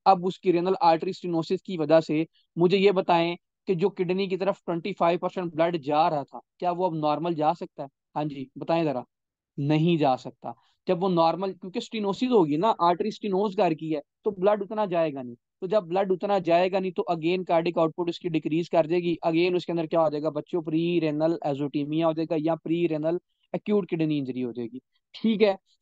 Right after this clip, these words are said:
ये आपने renal artery stenosis वाली बात हमने किधर पढ़ी थी? सीवीएस में भी पढ़ी थी।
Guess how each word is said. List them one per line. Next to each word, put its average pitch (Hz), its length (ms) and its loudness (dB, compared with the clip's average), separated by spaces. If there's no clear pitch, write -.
ये 185 140 6
आपने 185 260 4
renal 180 220 2
artery 180 240 2
stenosis 175 380 -4
वाली 175 200 2
बात 160 300 4
हमने 160 180 -2
किधर 170 240 -2
पढ़ी 160 220 -2
थी? 175 140 -4
सीवीएस 147 460 2
में 143 100 0
भी 135 60 0
पढ़ी 120 260 -4
थी। 123 180 -4